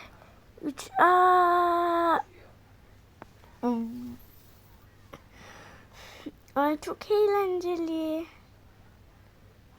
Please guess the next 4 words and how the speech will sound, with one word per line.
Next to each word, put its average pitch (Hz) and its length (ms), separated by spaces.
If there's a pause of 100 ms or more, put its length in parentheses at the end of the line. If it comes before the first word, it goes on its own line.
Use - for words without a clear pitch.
(120)
Çok - 260
eğlenceli. 269 1000 (1900)
Çok 285 360
eğlenceli. 277 720